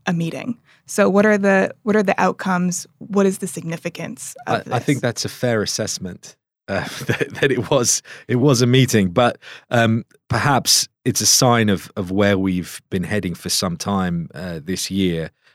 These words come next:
Speaker 2: particularly in, after, you know, covid adjusted realities for, for most nations, and in particular in, in the Middle East, North Africa, and,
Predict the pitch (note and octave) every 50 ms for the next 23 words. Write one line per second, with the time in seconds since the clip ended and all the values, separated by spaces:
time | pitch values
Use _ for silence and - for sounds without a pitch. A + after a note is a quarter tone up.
0 | _ _ - G#2+ F#2 A2 G2 - F#2+ F#2 F2 F2+ - _ - F2+ F#2+ F2+ - -
1 | F#2 F2 - _ _ _ - A#2 F#2+ E2+ D#2 - - - A#2 A2 G#2+ G2+ E2+ F#2
2 | F2 E2+ D2+ - - _ _ _ _ _ _ _ - - F2+ - A2 G2 - -
3 | - - F#2 F#2+ F#2+ G2 G2 G2 G2 F2+ - F#2 F2 F2 E2 - - - - F#2+
4 | F2+ F2 E2+ - - - G2 F2 F#2 G2+ G#2+ G2 - - F#2+ F2+ F2 E2+ - -
5 | E2+ D#2+ D2+ - F2 F2+ F2 - - - F#2 F2 - - F2 E2 D#2+ D#2 D#2 -
6 | - E2+ D#2+ D#2+ D#2+ D#2 E2 E2 D#2 - - - E2+ E2 E2 D#2+ - F2 E2 -
7 | E2+ E2 E2 E2 D#2+